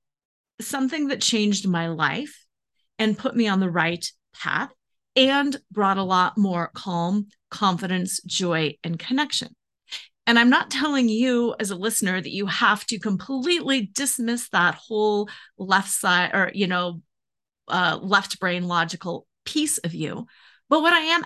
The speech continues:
asking is for you to be willing to check into this. If you've never heard of channeling before, check it out and just see how it feels. Like Wendy said, drop into your heart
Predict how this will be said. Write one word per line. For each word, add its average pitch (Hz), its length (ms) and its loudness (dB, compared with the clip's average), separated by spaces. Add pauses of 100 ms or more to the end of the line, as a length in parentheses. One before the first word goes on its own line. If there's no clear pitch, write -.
asking 190 560 -2 (300)
is 226 380 2 (160)
for 277 100 -6
you 262 140 -2
to 320 60 -10
be 311 140 -2
willing 196 640 -2 (460)
to 226 140 -8
check - 380 -4 (240)
into 277 600 -4 (500)
this. - 600 -10 (320)
If 269 160 2
you've 294 280 2
never 262 420 4
heard 277 220 -2
of 262 120 -8
channeling 233 500 -2
before, 208 720 -4 (580)
check - 220 -8
it 339 100 -4
out 311 320 0
and 233 140 4
just 247 200 -2
see 277 140 -4
how 294 220 -4
it - 140 -10
feels. - 420 -8 (260)
Like 254 160 2
Wendy 277 220 0
said, 277 200 -2
drop 262 300 -4
into 440 220 -2
your 262 100 4
heart - 640 -4